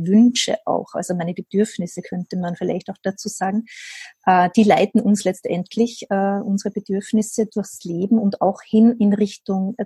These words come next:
Ziele. Und wenn ich hier immer wieder klar bin, in mir drinnen, intern, ähm, dann kann ich nach außen diese Klarheit auch, äh, Klarheit auch vertreten und, ähm,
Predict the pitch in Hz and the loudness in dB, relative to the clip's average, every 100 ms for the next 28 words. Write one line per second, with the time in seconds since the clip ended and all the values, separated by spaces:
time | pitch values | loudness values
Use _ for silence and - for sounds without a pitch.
0 | - - 254 220 180 - 180 180 202 202 | -8 2 4 4 0 -4 -6 -2 0 0
1 | 254 254 240 233 220 185 - - 240 190 | -2 0 2 4 2 0 -2 0 0 -2
2 | 202 247 269 233 240 240 240 220 - 226 | 2 4 6 6 4 4 2 2 2 2
3 | 277 - 185 254 - - - - - - | 2 -2 -4 -4 -6 -20 -20 -20 -16 0
4 | 202 202 202 208 202 - 196 214 - 208 | 2 4 4 0 -2 0 2 2 0 2
5 | 240 240 208 - 226 - 226 233 226 202 | 2 2 0 0 0 2 2 2 0 0
6 | - 226 - 208 - - 202 202 208 214 | 0 0 0 -4 -8 -6 -6 -2 -2 0
7 | 226 202 - - 220 220 220 233 - 180 | 0 -2 -4 -8 -4 4 4 4 -2 -6
8 | - _ 208 190 190 - 196 196 196 208 | -8 _ -6 -4 -4 -2 0 0 -2 -4
9 | 208 220 | -6 -8